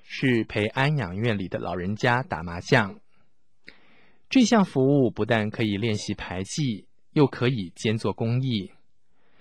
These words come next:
有不少人在劳务结束之后，还会主动的回安养院当职工呢。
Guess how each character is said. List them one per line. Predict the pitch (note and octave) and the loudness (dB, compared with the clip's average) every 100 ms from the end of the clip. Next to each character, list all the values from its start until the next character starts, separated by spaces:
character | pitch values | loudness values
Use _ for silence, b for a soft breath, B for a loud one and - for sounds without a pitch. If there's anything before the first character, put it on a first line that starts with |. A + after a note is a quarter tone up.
| - - - - - | -20 -20 -20 -20 -2
有 | C#3+ C#3+ | 6 6
不 | - | 6
少 | B3 - | 0 2
人 | G2+ G2 G2 C3 - | 0 2 0 -2 -6
在 | - A#2 G2+ | 0 4 4
劳 | G2 F#2 G2 | 4 4 4
务 | A2+ | 0
结 | F#2+ F#2+ | -2 -4
束 | F#2 G2+ | -4 -6
之 | - | -6
后， | C#3 - B2+ F2 - - - - - | -2 4 4 4 -8 -20 -20 -20 -20
还 | - - D3 | -10 0 2
会 | E3 G#3 - - | 4 2 2 -6
主 | G#2 F2+ | -6 -2
动 | B2+ G#2 | 0 0
的 | F#2 - - | -2 -6 -12
回 | - G#2+ | -4 -2
安 | G#2+ A#2+ | 0 -2
养 | A2+ F2+ | -2 -2
院 | A2+ F#2+ | -2 -2
当 | G#2+ G#2 | -2 -4
职 | - G2+ | -6 -8
工 | A2+ A#2+ | -4 0
呢。 | A2 | -2